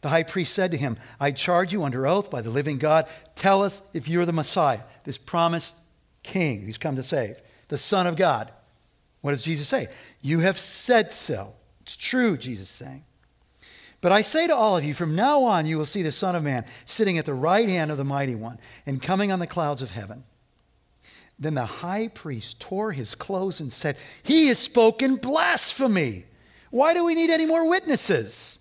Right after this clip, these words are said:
See, they've been calling all these witnesses, and the witnesses couldn't agree. And now Jesus just made it clear. And the high priest say, "We're done here. You have all heard it." Multiple witnesses. He's claiming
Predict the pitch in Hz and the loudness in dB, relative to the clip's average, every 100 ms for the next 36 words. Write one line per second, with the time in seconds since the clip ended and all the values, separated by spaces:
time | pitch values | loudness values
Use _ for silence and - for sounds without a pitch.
0 | - - 226 302 240 254 220 226 220 208 | -10 -6 -4 -2 -2 -2 0 0 0 -2
1 | 208 156 175 220 220 214 247 - - 139 | -2 -4 -4 -2 -2 -4 -6 -8 -12 -4
2 | 190 156 226 247 220 226 190 233 196 156 | -2 0 0 -2 -6 -6 -6 -4 -4 -4
3 | 202 240 - - - 208 233 226 160 294 | -2 -2 -4 -10 -4 0 2 0 0 0
4 | 320 247 247 220 269 262 - 302 302 - | 0 -4 -4 -2 -2 -2 -2 0 0 -2
5 | - - 240 247 214 220 - 180 311 294 | -4 0 0 0 -4 -4 -4 2 2 2
6 | 269 285 247 185 - - _ _ 277 285 | 0 4 2 2 -8 -12 _ _ -8 0
7 | 262 349 226 175 113 - 214 285 226 214 | 2 2 2 -2 -4 -8 2 4 6 6
8 | 320 285 294 214 165 - - - 208 330 | 6 8 6 4 0 -8 -18 -2 4 4
9 | 349 294 240 233 151 131 143 - - 202 | 4 0 2 2 0 -4 -8 -8 -4 -2
10 | - - 254 285 277 | -2 0 2 4 2